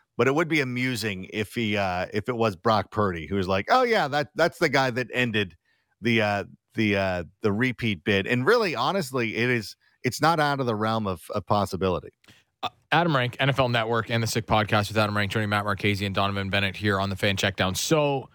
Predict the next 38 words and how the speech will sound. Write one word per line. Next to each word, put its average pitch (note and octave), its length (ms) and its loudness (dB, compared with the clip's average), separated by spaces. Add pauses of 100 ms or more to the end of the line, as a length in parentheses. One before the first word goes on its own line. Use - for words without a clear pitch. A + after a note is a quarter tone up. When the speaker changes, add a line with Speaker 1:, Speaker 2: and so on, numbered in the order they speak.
(480)
Speaker 2:
w-, C#3+ 300 0
I D#3+ 60 4
wanted G3 280 2
to A#3 60 -4
focus D#3+ 280 0
a C3+ 40 0
little C#3+ 160 0
bit C3 120 -2
on A2+ 120 -2
Andy A2+ 280 0
Reid G#2 260 -2
there F#2 140 -2
because, G#2+ 560 0 (180)
you C#3+ 140 2
know, D3+ 80 2
you D3 80 0
talk F#3+ 280 0
about F3+ 280 0
the B2+ 60 0
greatest A2+ 460 0
of G#2 220 -2
all G#2+ 200 2
time. G2 340 0 (100)
Andy B3+ 360 0
Reid C3+ 300 -2
has A2 220 -2
been A#2 300 0
to A#2 260 0 (100)
at B2+ 160 0
least B2 640 -2 (420)
a, B2+ 280 0 (200)
uh, A#2+ 220 4 (100)
conference E3 440 0
championship C3 520 0
game G2+ 360 0 (200)
in A#2 120 2
forty-four D#3+ 960 0
percent A2 600 0